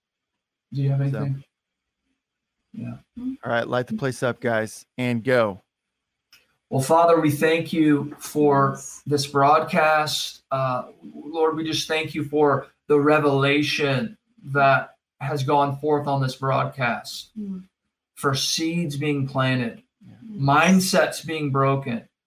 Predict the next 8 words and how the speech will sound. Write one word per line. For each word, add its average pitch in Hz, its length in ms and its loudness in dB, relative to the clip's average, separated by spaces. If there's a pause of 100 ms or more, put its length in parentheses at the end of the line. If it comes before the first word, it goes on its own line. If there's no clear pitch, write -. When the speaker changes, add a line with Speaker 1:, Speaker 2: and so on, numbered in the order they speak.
(140)
Speaker 1:
hearts 175 440 0
being 170 280 -6
stirred. 139 580 -2 (480)
Speaker 3:
Yes. 196 640 -18 (120)
Speaker 1:
God, 151 240 2
I 139 120 2
thank 170 440 -2
you. 135 300 -4